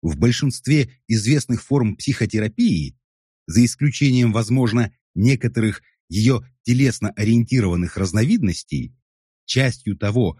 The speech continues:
что происходит между клиентом и психотерапевтом, является серия вербальных взаимодействий.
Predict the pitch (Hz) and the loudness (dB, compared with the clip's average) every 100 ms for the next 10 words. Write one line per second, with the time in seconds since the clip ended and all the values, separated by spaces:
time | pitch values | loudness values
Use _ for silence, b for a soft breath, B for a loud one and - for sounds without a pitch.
0 | b _ - - 131 - 95 90 - 113 | b _ -14 -2 -2 0 -4 -4 -2 -2
1 | 87 - 107 90 90 98 104 113 87 82 | -2 -2 -2 -2 -4 -2 0 0 -2 -6
2 | - - 110 - 110 - 85 85 80 202 | -8 -10 -10 -4 -4 -4 -4 -4 -2 -4
3 | - 80 64 - _ _ _ - 98 101 | -2 -6 -6 -12 _ _ _ -4 0 4
4 | 151 180 165 - 156 147 b b - - | 4 2 -2 -4 -4 -4 b b -16 -2
5 | 156 175 165 156 127 _ - 120 107 90 | 2 4 2 0 -2 _ -2 0 0 0
6 | 131 131 127 104 101 117 131 123 95 - | 0 0 -2 -2 0 0 0 0 -2 -4
7 | - - 123 | -14 -14 -14